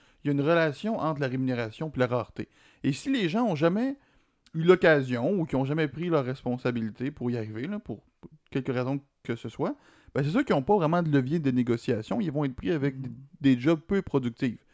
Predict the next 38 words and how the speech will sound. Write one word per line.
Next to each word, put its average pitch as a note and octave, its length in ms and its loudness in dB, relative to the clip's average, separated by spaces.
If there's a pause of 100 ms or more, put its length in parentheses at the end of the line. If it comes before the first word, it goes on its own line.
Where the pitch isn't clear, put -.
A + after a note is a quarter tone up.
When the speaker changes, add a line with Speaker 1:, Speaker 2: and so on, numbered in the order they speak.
(300)
Speaker 1:
Puis - 100 -20
ça, D4+ 140 -2
en D4 100 -2
quelque - 180 -12
part, B3+ 220 -2
ben, C3+ 200 -2 (600)
bien A3 200 0
souvent, A3+ 360 -2
c'est, A#3 400 -2
c'est A#3+ 180 -4
pas F3+ 120 -4
mal F3 180 4
leur A#2 140 0
faute. - 360 -8
Euh, B2 320 -8 (180)
au E3 120 2
Canada, G#3 440 0
là, G3+ 80 0
c'est F3+ 140 -2
assez D3+ 200 -2
simple F#3 240 -4
de C3+ 60 -4
pas B2 140 0
être A2 100 -4
pauvre. - 300 -10 (440)
Finis F#3 380 4
t-, - 180 -20
ton F3 140 4
secondaire D#3+ 460 6
cinq, E3+ 400 -2 (500)
Speaker 2:
Ouf. D#3 640 -20 (340)
Speaker 1:
aie D3+ 120 6
pas G3+ 160 8
d'enfants G3 480 6
avant E3 320 4
d'être D3+ 240 2
marié, C#3+ 340 0
mettons, F3+ 320 -6